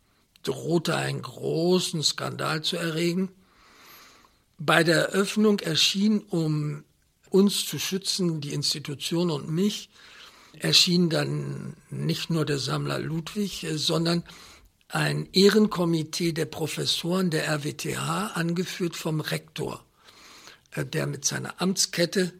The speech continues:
dann plötzlich im Ballsaal stand. Und, äh, nun wagte niemand mehr etwas zu <laughs> sagen gegen, gegen diese Ausstellung.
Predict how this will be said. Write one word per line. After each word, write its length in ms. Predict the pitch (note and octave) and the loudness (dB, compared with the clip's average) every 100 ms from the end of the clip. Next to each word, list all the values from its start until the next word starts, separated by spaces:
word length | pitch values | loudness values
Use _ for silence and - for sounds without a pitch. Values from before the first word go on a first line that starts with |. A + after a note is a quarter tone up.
| - _ _ _ _ _ | -20 _ _ _ _ _
dann 300 | D#3+ D3+ D3+ | -4 -2 -2
plötzlich 520 | - D#3+ D#3 D#3 C#3 | -2 0 0 -4 -6
im 460 | - C3 C3 C3 C3 - _ _ _ _ _ | -8 -8 -8 -10 -14 -20 _ _ _ _ _
Ballsaal 560 | D#3 E3 E3 F#3 F3+ | 2 4 2 2 2
stand. 640 | F3 - - E3+ F#3 - - _ - - - _ _ | 2 0 0 -2 0 -4 -12 _ -20 -20 -20 _ _
Und, 360 | D#3+ D3+ C3+ C3+ | -2 -2 -2 -4
äh, 240 | C3 C3 - - - - - | -6 -8 -12 -20 -20 -20 -2
nun 380 | E3+ F#3 G3+ D#3 | 8 10 10 6
wagte 360 | D#3 D3 D#3 | 4 2 -2
niemand 440 | C#3 D3 D3+ D3 C#3+ | -2 0 0 -2 -4
mehr 180 | C#3 | -6
etwas 400 | C#3 - - - | -6 -8 -2 -2
zu 140 | - B2+ | -2 -4
<laughs> 0 | |
sagen 600 | B2 C#3+ - - C#4+ - - | 2 4 4 4 2 -2 0
gegen, 280 | - B3 - - - - - - - | 2 2 0 -4 -4 -4 -8 -18 0
gegen 360 | D#3 D#3 D3+ | 4 4 2
diese 500 | D3 C#3+ B2+ C#3 B2+ - | 0 -2 -2 -2 -4 -8
Ausstellung. 920 | - B2 D3 - C#3+ D3 D3 C#3+ C#3+ | -12 -6 -2 -2 -2 -4 -2 -4 -6